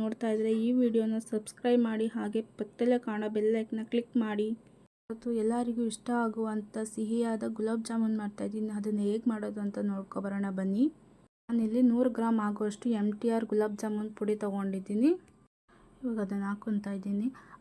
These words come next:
ಅದಕ್ಕೆ ಇವಾಗ ಅದ್ರಲ್ಲಿ ಮುಕ್ಕಾಲು ಲೋಟ ಆಗುವಷ್ಟು ಹಾಲು ತಗೊಂಡಿದ್ದೀನಿ. ಸ್ವಲ್ಪ ಸ್ವಲ್ಪ ಹಾಲನ್ನೇ ಹಾಕ್ಕೊಂತ ಮಿಕ್ಸ್ ಮಾಡ್ಕೊತಾ ಬರಬೇಕು. ಸಾಫ್ಟ್ ಆಗೋ ತನಕ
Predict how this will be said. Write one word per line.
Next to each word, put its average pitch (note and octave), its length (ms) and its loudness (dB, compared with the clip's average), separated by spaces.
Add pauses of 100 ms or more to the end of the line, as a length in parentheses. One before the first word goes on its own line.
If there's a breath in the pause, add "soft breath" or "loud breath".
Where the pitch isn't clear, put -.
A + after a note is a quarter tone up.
(120)
ಅದಕ್ಕೆ A3 320 2
ಇವಾಗ G3+ 320 -2
ಅದ್ರಲ್ಲಿ G#3 320 2 (100)
ಮುಕ್ಕಾಲು A3 380 2
ಲೋಟ G#3 120 -4 (120)
ಆಗುವಷ್ಟು G3+ 440 -2
ಹಾಲು G#3 300 -2
ತಗೊಂಡಿದ್ದೀನಿ. G3 600 0 (540 loud breath)
ಸ್ವಲ್ಪ G#3+ 240 0 (140)
ಸ್ವಲ್ಪ A3+ 260 0 (220)
ಹಾಲನ್ನೇ G#3+ 480 -2
ಹಾಕ್ಕೊಂತ G3+ 520 -6 (200)
ಮಿಕ್ಸ್ - 240 -4 (100)
ಮಾಡ್ಕೊತಾ G#3 640 -4 (100)
ಬರಬೇಕು. F#3 460 -2 (920 loud breath)
ಸಾಫ್ಟ್ G#3+ 400 -2
ಆಗೋ G3 160 0 (100)
ತನಕ G3+ 240 -6